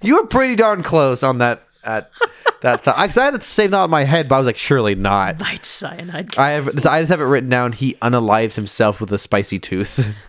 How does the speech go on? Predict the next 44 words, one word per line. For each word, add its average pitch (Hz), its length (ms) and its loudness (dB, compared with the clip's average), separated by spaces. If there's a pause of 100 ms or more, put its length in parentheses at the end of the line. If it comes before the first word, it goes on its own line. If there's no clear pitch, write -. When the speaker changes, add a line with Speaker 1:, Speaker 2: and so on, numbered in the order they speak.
(120)
Speaker 2:
Um, 185 260 0
and, 160 240 -6 (380)
and 180 440 -6 (240)
so 170 360 -2
we 190 160 -2
had 208 120 0
two 240 140 -8
very 190 160 -2
different 175 240 -6
reactions 151 420 -6
'cause - 160 -12
I 156 80 -2
said, 156 240 -8 (160)
"Bite 156 220 -6
cyanide 143 540 -8
capsule," 135 420 -10
and 143 160 -10
then 135 120 -10
he 147 180 -12
bites 139 400 -12
whatever 131 400 -8 (1600)
mini 170 340 -6
toaster 139 440 -10
was 127 120 -12
in 131 80 -12
his 123 120 -16
mouth. 123 180 -10
I 147 100 -6
don't 131 140 -6
know. 233 720 0
Speaker 1:
<laughs> - 40 -20 (480)
Speaker 2:
And 190 100 -6
Cameron, 196 340 -6
and 170 240 -10
you 220 100 2
just 202 180 -4
say, 160 280 -4 (320)
"What 175 300 -2
it's - 160 -8
like 147 220 -4
to - 100 -12
chew 190 200 -4
five 190 360 -6
gum." - 220 2